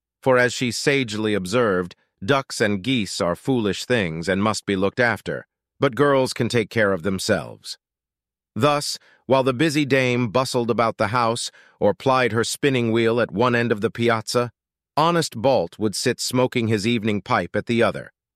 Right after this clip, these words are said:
watching the achievements of a little wooden warrior who, armed with a sword in each hand,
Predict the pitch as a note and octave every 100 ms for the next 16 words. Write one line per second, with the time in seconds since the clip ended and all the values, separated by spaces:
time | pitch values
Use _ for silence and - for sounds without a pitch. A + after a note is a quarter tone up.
0 | _ B2+ D3 - C3+ C3 C3 - C#3 A#2
1 | A#2 A#2 B2+ A2+ A#2 B2+ C3+ A#2 B2+ A#2+
2 | A#2+ A2 A#2+ G2+ D#2 C2+ C2 - - -
3 | C3+ C3+ D3 D3+ D#3 D#3 C3+ C#3 B2+ -
4 | D#3 B2 A#2+ A2+ A#2 A2 A#2 G#2+ F2+ F2+